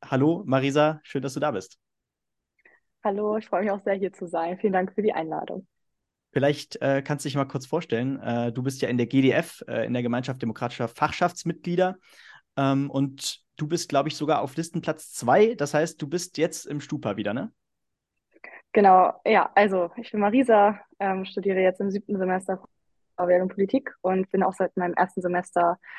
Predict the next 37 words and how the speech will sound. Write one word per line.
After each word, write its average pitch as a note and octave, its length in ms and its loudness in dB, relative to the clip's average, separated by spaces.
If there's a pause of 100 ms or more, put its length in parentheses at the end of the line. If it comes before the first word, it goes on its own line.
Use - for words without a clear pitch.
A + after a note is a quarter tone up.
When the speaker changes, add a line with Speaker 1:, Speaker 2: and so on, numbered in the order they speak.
(440)
Speaker 2:
ähm, G3 180 8
in F#3 80 6
der G3+ 80 6
Hochschulpolitik A3 720 2
aktiv. G#3 500 0 (140)
Erst F#3+ 280 4
mehr F#3+ 140 6
auf F#3+ 100 4
Fachschaftsebene, G3+ 920 2
äh, F#3 220 -2
auf - 80 -12
Fakultätsebene F#3+ 720 -2
und F#3 120 0
mittlerweile, F3+ 720 6 (640)
ähm, F#3 640 2 (160)
ja, F3 380 4
universitä-, G3 680 2
auf F#3 120 -2
universitärer F#3 680 -2
Ebene F3 380 -2
für - 120 -10
die F#3 80 -4
G F#3 140 2
D F3 100 4
F. G3+ 220 4 (440)
Ähm, F3 640 -2 (460)
Listenplatz F#3 540 4
zwei, B3+ 300 10
genau. F#3 400 2
Ich - 200 -10
bin F#3+ 80 -6
jetzt F3+ 160 -2
auch F3+ 140 -4
im F3+ 60 -6
Stupa A3 360 0
wieder F#3+ 220 2
als, F#3 240 2